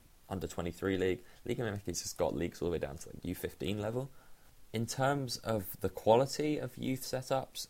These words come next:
it really depends what team you're talking about. We have, I guess, a, a bit of a split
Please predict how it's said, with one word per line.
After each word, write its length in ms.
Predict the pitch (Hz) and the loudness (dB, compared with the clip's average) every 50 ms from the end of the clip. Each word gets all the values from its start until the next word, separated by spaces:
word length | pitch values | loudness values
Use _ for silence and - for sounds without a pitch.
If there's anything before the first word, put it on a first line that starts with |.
| - - | -6 0
it 160 | 104 107 101 | 0 2 6
really 180 | 117 120 120 | 6 4 4
depends 480 | - - - - - 113 117 117 104 - - - - | 2 -4 -6 -4 -2 0 0 0 -2 -6 -12 -12 0
what 240 | - 98 92 - - | 4 4 4 4 2
team 480 | - - 92 101 107 117 127 131 135 - 131 120 - | -4 2 4 4 4 2 0 -6 -8 -10 -12 -10 -2
you're 180 | - 110 107 | 2 2 2
talking 420 | 104 - - 110 110 107 - 127 123 | 2 2 2 2 2 2 -2 -4 -4
about. 360 | 127 139 143 165 180 165 - - - - - - - - - - - - - - - - - - - - - - - - - - - | 0 0 0 0 0 -2 -4 -10 -16 -20 -20 -20 -20 -20 -18 -18 -18 -18 -20 -20 -20 -20 -20 -20 -20 -20 -20 -20 -18 -18 -16 -10 -2
We 160 | 78 113 113 | 0 0 0
have, 460 | 120 143 143 147 139 - - - - - - - - - - - - - - - - - - - - - | 0 -2 -4 -4 -4 -4 -8 -10 -12 -16 -20 -20 -20 -20 -20 -20 -20 -20 -18 -18 -18 -18 -20 -20 -16 -12
I 120 | - 113 | -12 -10
guess, 320 | - - 139 151 - - 143 | -4 -4 -4 -2 0 4 4
a, 140 | 123 104 98 98 - | 4 4 2 -2 -6
a 80 | 101 | -6
bit 180 | 104 - 135 127 | -2 0 0 0
of 120 | 123 107 | 2 0
a 40 | 110 | 2
split 720 | - - - - - - 101 107 135 151 - - - - | 2 2 2 2 0 2 6 6 6 6 4 -2 -12 -12